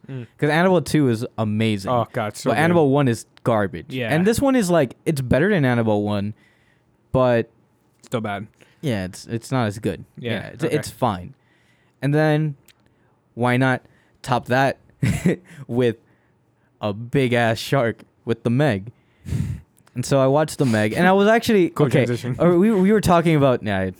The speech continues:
Speaker 2: I didn't have anything for it. Uh, we were talking about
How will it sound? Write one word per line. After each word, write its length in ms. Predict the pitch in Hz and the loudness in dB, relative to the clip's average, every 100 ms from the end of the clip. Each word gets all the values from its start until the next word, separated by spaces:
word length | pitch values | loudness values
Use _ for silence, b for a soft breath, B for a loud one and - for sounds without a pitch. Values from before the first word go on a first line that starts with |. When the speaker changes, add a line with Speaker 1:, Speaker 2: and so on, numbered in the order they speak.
| 98 | -8
Speaker 2:
I 100 | - 110 | -4 -4
didn't 180 | 107 104 | -2 -2
have 160 | 101 | -2
anything 260 | 101 101 98 | -4 -6 -6
for 200 | 104 95 | -4 -4
it. 80 | 165 B B | -6 B B
Uh, 300 | 131 139 131 123 | 0 2 2 2
we 100 | 151 | 2
were 120 | 160 | 2
talking 320 | 151 170 180 165 | 2 2 2 2
about 300 | 139 131 | 2 0